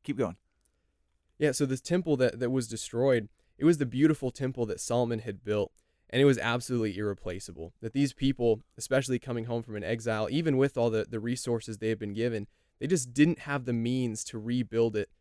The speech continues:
Speaker 2: to the level that Solomon had in the first place.
Speaker 1: Right.
Speaker 2: And so after they laid the foundation of the new temple, we read in Ezra three and verse twelve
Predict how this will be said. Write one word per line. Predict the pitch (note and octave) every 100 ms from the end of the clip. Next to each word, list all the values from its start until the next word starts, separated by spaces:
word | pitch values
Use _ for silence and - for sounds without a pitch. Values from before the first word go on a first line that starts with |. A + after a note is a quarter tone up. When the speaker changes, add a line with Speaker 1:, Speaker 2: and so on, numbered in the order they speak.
| -
Speaker 2:
to | A2+
the | A2
level | A2 A2+
that | G#2 -
Solomon | - A2+ A2+ G#2
had | G2+ G#2+ G#2
in |
the | F#2
first | - A2 -
place. | - F#2 F2+ -
Speaker 1:
Right. | A#2 F#2+ - _ -
Speaker 2:
And | A2
so | A#2+
after | C3+ -
they | C3+ B2+
laid | C3 B2
the |
foundation | A#2+ A2+ A2 A#2 B2+ B2
of | G#2+
the |
new | A2 A2+
temple, | - A#2+ A2+ G2+ - _ _ -
we |
read | A#2+ C3+
in | B2
Ezra | G2+ B2+ B2 A2+
three | - B2 B2
and | A2+
verse | G#2 -
twelve | - A2+ A2 G2+